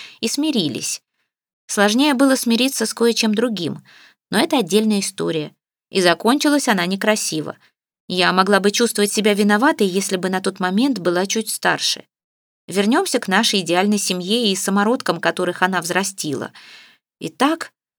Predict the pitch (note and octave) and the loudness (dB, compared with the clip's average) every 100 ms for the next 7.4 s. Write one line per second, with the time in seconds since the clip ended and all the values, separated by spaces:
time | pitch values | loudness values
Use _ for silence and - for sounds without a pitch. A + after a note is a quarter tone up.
0 | - F#3 A#3+ F4+ A#3 D#4+ A#3 E3+ F3 A3+ | -2 0 4 4 4 4 2 2 0 0
1 | E4 F#3+ F3 F3 F3 E3+ C#4+ F3+ - B3 | 0 0 0 2 0 0 0 -2 -2 -4
2 | - D#3 D3+ D#3+ F3 G3 _ - - F3+ | -2 -4 -4 -8 -14 -18 _ -8 -4 2
3 | A#3 D4+ F#3 G#3 A#3+ F3+ E3 - A#3+ - | 4 4 2 2 2 -4 -4 2 2 2
4 | G3 F3 F#3+ D4+ - - - - F3 E3+ | -2 0 0 0 -4 -16 -18 -2 0 2
5 | D4+ - G#3 A#3 - F#3 F3 D#3+ E3+ G3 | 0 0 0 0 0 0 0 0 -4 -4
6 | - D#3+ D3+ - _ _ _ _ - D#3+ | -4 -4 -6 -10 _ _ _ _ -10 -10
7 | - C4 F#4+ - | -2 0 0 -4